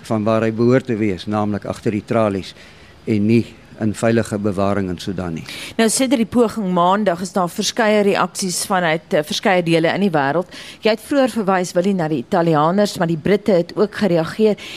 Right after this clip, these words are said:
Speaker 2: Italianers het meer as een verklaring uitgereik daaroor.
Speaker 1: Ja, die Italianers, dink ek, is, soos ek gesê het, die hoofborge van die groot renessansdam.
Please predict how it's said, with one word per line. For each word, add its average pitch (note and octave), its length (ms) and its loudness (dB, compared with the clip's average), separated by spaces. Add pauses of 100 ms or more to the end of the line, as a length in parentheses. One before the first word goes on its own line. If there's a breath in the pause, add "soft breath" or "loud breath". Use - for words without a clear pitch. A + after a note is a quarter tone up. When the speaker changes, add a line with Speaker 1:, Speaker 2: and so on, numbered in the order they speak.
Speaker 2:
Italianers D#4 640 0
het C4+ 140 -2
meer A3+ 180 2
as A#3+ 140 0
een A#3 220 2
verklaring G#3 540 0
uitgereik F#3 520 0
daaroor. B2+ 320 -2 (720 loud breath)
Speaker 1:
Ja, D#3+ 160 4
die D#3+ 80 2
Italianers, D#3 640 4
dink D3+ 240 -2
ek, D#3 220 -2
is, C3 100 -4 (140)
soos C#3 180 -6
ek - 140 -6
gesê D3 320 2
het, A#2+ 80 -2
die B2 100 4
hoofborge C3 560 4
van B2 160 0
die A#2 80 2
groot B2+ 320 0
renessansdam. A2+ 840 -2